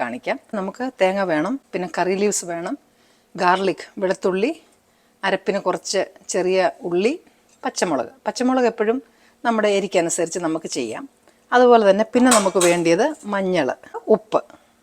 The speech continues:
അത്രയും മതി. ഈ ഉള്ളി വേറെ നമ്മൾ ചേർക്കാനായിട്ടാണ്. ഇത് ചെറുതായിട്ട് അരിഞ്ഞ് നമ്മൾ ചേർക്കണം. ഇത് അരിയുന്നതിന് മുമ്പ് അരപ്പൊന്ന് അരച്ചെടുക്കണം. ഈ മുളകൊക്കെ നന്നായിട്ട് അരഞ്ഞ് കിട്ടാനായിട്ട് ഒന്ന്, ഒന്ന് മുറിച്ചിടണം. മുളക്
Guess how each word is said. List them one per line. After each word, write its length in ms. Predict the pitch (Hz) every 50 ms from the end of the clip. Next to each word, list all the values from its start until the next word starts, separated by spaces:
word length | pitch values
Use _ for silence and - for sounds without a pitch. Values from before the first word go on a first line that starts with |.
| _ _ -
അത്രയും 280 | 208 - - 180 143 147
മതി. 160 | 123 127 202 302 - - 294 277
ഈ 40 | 294 285 - _ _ _ _ _ 226
ഉള്ളി 240 | 220 220 226 233 254 269 - - 208
വേറെ 280 | 208 202 214 220 226 240 247 233
നമ്മൾ 200 | 196 190 196 196 214 240 247 - _ _ - -
ചേർക്കാനായിട്ടാണ്. 760 | 208 190 190 185 - 196 190 180 170 160 - 139 135 143 196 - _ _ _ _ _ _ _ _ - - 254 262
ഇത് 140 | 240 226 277 262 -
ചെറുതായിട്ട് 380 | 240 220 220 226 226 226 226 202
അരിഞ്ഞ് 200 | 185 185 202 208 190
നമ്മൾ 140 | 180 190 190 185 -
ചേർക്കണം. 420 | 185 151 147 - - - 277 233 277 _ _ _ _ -
ഇത് 100 | 220 247 240
അരിയുന്നതിന് 440 | 240 262 269 277 294 294 269 226 196 190
മുമ്പ് 260 | 190 196 202 196 180 208 262 285 - _ _ _ _ _ _ _ - 208 208
അരപ്പൊന്ന് 520 | 214 254 277 - - 202 185 180 175 185 190 - _ - 170
അരച്ചെടുക്കണം. 600 | 175 175 - - - 165 127 143 - - - - 180 226
ഈ 60 | 247 220 226
മുളകൊക്കെ 460 | 220 226 240 262 262 220 - - 214 202 196
നന്നായിട്ട് 340 | 190 196 214 220 220 - 190
അരഞ്ഞ് 220 | 180 190 196 208 185
കിട്ടാനായിട്ട് 380 | 165 156 165 165 170 175 185 185
ഒന്ന്, 100 | 190 190 196 - - 214
ഒന്ന് 160 | 214 214 214 214 - - _ _ 233
മുറിച്ചിടണം. 540 | 226 247 233 - - 135 131 - 110 - _ _ _ _ _ _ _ _ _ _ _ _ _ - - - - - _ 233
മുളക് 220 | 208 202 208 208